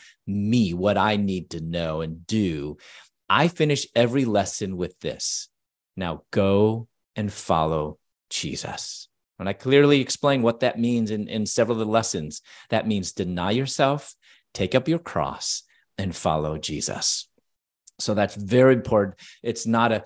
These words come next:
me course. I don't know if you're familiar with Jen Hatmaker, a, fo-, a former person, uh, whose husband was a pastor, and she was involved with some home, I don't know, those, uh, those movies on those home kind of cable shows.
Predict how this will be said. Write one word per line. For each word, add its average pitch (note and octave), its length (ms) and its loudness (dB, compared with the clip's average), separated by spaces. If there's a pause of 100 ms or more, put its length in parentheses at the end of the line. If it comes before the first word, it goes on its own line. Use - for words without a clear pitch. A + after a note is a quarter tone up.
(120)
me A#2 400 2
course. F2+ 320 -2
I G#2 80 2
don't A2+ 120 4
know A2 80 6
if G#2+ 100 -2
you're G#2 100 -8
familiar G#2 380 0
with G2+ 180 -2
Jen A2+ 220 0
Hatmaker, E2+ 720 -4
a, E2 100 -12
fo-, - 240 -12
a - 80 -10
former A2 340 0
person, F#2+ 580 -4 (300)
uh, F#2 520 2
whose F#2 340 -6
husband G2+ 400 0
was F#2 160 0
a F2+ 60 -8
pastor, F2 680 -4
and E2 140 -8
she G2 120 -6
was E2+ 120 -6
involved F2+ 480 -2
with F2 160 -4
some F2+ 320 -4
home, F#2 640 -2 (560)
I D#2+ 140 -2
don't D2+ 140 -4
know, D#2+ 140 0
those, E2 420 -2
uh, - 360 -12
those C3+ 260 0
movies G#2 380 2
on F#2 160 0
those F2 160 0
home F#2 580 -2
kind F#2 160 -2
of - 80 -8
cable F2 480 -4
shows. E2+ 440 -4